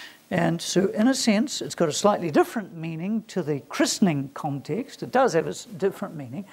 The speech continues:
but it's still quite isolated. Whereas if we're to understand the fuller theological significance of baptism, whether we come from a Baptistic perspective or from a Paedo-Baptist perspective,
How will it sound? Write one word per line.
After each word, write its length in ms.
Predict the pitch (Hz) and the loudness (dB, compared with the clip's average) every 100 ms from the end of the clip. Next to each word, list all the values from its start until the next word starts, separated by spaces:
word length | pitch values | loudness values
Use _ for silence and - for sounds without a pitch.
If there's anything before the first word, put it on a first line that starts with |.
| - - - | -20 -20 -2
but 120 | 190 | 0
it's 120 | 190 | 0
still 340 | - - 302 320 | -2 4 4 4
quite 340 | - 269 269 - | 2 2 2 0
isolated. 800 | 202 262 - 190 165 131 82 - _ _ _ _ _ - - - - - - _ | -2 0 4 4 4 2 -4 -14 _ _ _ _ _ -20 -20 -20 -20 -20 -20 _
Whereas 200 | 196 170 | 0 2
if 180 | 247 254 | 2 2
we're 120 | 254 | 0
to 100 | 247 | 2
understand 600 | 220 226 202 - 208 190 | 2 2 2 4 4 2
the 80 | 156 | -4
fuller 520 | - - 269 269 247 | -10 -2 0 2 2
theological 800 | 247 - 196 180 226 165 185 165 | -2 -2 0 0 -2 -4 -4 -4
significance 840 | 135 175 139 175 - 127 131 - 143 | -2 -2 0 -2 -2 -4 -4 -2 -4
of 160 | 113 | -2
baptism, 720 | 156 147 - - 127 131 123 151 - - - - - - | -2 -2 -4 -6 0 2 2 0 -8 -20 -20 -20 -8 2
whether 280 | 185 202 208 | 4 4 4
we 140 | 208 | 2
come 320 | 202 208 196 | 0 0 0
from 240 | 190 190 175 | -4 -4 -4
a 100 | 175 - - | -6 -4 2
Baptistic 640 | 208 208 - 214 - 196 - | 2 0 -6 -4 -2 -4 -6
perspective 920 | 196 220 - 190 190 185 - 202 156 | -8 -8 -2 0 0 -2 -6 -6 -4
or 220 | 156 156 | -2 -2
from 220 | 156 170 156 | -2 -4 -4
a 60 | |
Paedo-Baptist 1000 | - - 233 220 165 - 135 - 123 - | -4 2 4 4 0 -6 -14 -14 -20 -18
perspective, 560 | - - 151 - - | -16 -8 -6 -6 -6